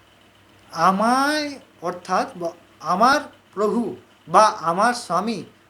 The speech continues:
বা আমার বন্ধু, যে কোনো একটি ভাব, বা আমার সখা বা আমার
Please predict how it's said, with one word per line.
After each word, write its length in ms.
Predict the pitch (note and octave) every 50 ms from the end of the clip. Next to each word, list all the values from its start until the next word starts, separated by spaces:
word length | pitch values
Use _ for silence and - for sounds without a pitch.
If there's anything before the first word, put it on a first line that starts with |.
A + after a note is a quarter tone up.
| -
বা 140 | E3 F#3+ F#3
আমার 280 | F3+ F#3+ G#3 G#3+ G#3+ F3
বন্ধু, 480 | E3 F3 G#3+ C4+ C#4+ C#4 G#3+ D#3+ B2 - - - - _ _ -
যে 160 | D3 F#3+ B3+
কোনো 200 | - - D4+ D4
একটি 160 | C4 - A#3
ভাব, 240 | F#3 D#3+ C#3+ B2+ A#2 - - - _ _ _ _ _ _ _ _ _ _ _ _ _ _ _ _ _ _ _ _ _ - - - C#3+
বা 120 | E3+ F#3+
আমার 340 | G#3 G#3 G#3 G3+ G3+ G3+ G#3
সখা 440 | G3+ - - F3 E3+ - E3+ D3 B2+
বা 180 | C3+ D3+ D3+
আমার 280 | D3 D3 D3+ D3 C#3+ C3+